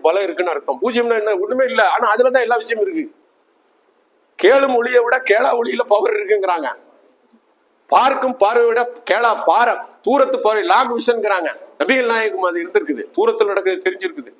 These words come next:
அதெல்லாம் நேரடி ஒளிபரப்பு மாதிரி சொல்றாங்க. வருது அந்த போர்ல என்ன நடக்குது, லாங் விஷன். என்ன லாங் விஷன்? அதெல்லாம் கே-, இப்போ கடல் அலைய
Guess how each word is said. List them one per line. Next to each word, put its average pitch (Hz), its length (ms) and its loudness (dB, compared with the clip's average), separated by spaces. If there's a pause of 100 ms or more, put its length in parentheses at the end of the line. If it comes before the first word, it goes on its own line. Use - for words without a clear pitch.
(140)
அதெல்லாம் 190 280 -2 (480)
நேரடி 214 280 2 (100)
ஒளிபரப்பு 202 460 0
மாதிரி 190 220 -2
சொல்றாங்க. 165 340 0 (720)
வருது 180 220 0 (1000)
அந்த 160 100 0 (100)
போர்ல 196 320 4
என்ன 208 180 2
நடக்குது, 185 320 0 (440)
லாங் 240 280 0
விஷன். 208 300 0 (1300)
என்ன - 120 2 (500)
லாங் 214 360 -2
விஷன்? 170 300 0 (240)
அதெல்லாம் 220 260 0 (120)
கே-, - 200 0 (280)
இப்போ 247 120 4 (140)
கடல் 269 280 2
அலைய 269 200 4